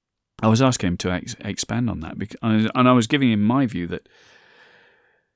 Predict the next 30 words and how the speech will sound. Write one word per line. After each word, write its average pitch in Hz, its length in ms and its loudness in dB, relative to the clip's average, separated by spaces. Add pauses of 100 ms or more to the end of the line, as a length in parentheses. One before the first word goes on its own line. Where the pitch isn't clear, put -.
(880)
I - 80 2
think - 240 0
we're 127 160 6
all 220 140 6
just - 240 0
winging 76 320 -6
it. - 120 -14 (760)
And 131 80 6
I've 156 160 4
said 170 340 0
this 147 120 2
before, 110 560 -4 (140)
and 120 340 4 (180)
look, 131 240 6
if 113 200 -2
you're 135 180 6
the 127 100 4
one 127 300 2
person, - 600 -2 (120)
if - 220 -10
you 156 420 4
are 151 160 2
the 147 80 0
one 135 220 0
person 104 340 -2
who 95 260 -2
isn't 110 300 0
winging 82 300 -6
it, 80 180 -12 (320)
then 92 240 0